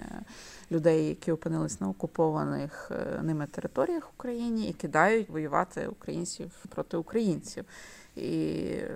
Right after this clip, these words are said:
я думаю, що всі розуміють, що вони б нас перемогли, то би нашими руками воювали з поляками, з литовцями і з іншими. Інші народи поневолення, вони ж, е,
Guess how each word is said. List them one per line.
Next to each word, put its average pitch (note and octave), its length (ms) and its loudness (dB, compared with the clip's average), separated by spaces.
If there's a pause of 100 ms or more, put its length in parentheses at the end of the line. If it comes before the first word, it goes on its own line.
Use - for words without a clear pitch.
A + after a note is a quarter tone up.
(240)
я E3+ 120 -2
думаю, D#3+ 220 -2
що D#3+ 140 -10
всі - 140 -4
розуміють, D#3 380 -2
що - 140 -10 (200)
вони F3 180 -4
б G3 160 -6
нас D3 220 -2
перемогли, E3 720 2
то D#3+ 160 -8
би - 220 -2
нашими D#3+ 480 0
руками D3+ 840 0 (200)
воювали D3 600 0 (380)
з - 120 -14
поляками, D3 960 0
з D3 200 -8 (260)
литовцями D#3 800 -2 (180)
і D#3+ 120 0
з D3+ 80 0
іншими. - 480 -4 (640)
Інші G3 360 8
народи E3 320 4
поневолення, F#3 680 4
вони E3 260 4
ж, - 360 -6
е, - 500 -2